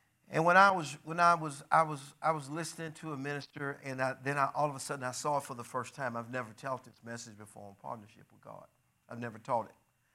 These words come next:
Because, and I heard about partners. When you hear Doctor Jacobs, he'll come, he talks about people being a partner with him in his ministry,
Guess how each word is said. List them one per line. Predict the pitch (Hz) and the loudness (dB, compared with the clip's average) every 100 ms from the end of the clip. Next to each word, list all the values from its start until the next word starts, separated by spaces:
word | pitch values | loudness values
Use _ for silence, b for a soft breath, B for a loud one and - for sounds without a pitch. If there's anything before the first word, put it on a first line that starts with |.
| _ _ _ _ _ 107 | _ _ _ _ _ -8
Because, | 123 156 139 | -2 0 0
and | 151 | 6
I | 151 160 | 8 8
heard | 160 160 | 6 4
about | 131 127 | 6 4
partners. | - 135 135 127 | 4 0 0 -2
When | 127 | -8
you | 139 135 | -6 -4
hear | 139 127 | -4 4
Doctor | 131 135 135 | 8 8 6
Jacobs, | 110 127 127 - | -4 -4 -4 -8
he'll | 135 | -10
come, | - 131 123 | -6 -6 -6
he | 123 | -10
talks | 123 139 127 - | -14 -2 -2 -2
about | 123 117 110 - B B | -2 0 0 -4 B B
people | 160 139 | -8 -8
being | 120 127 123 | -6 -6 -6
a | |
partner | 120 - 135 127 117 | -8 -2 0 0 -6
with | 117 113 | -12 -12
him | 131 120 123 | -10 -10 -10
in | |
his | 120 113 | -12 -12
ministry, | 117 120 117 - 113 | -10 -10 -10 -14 -16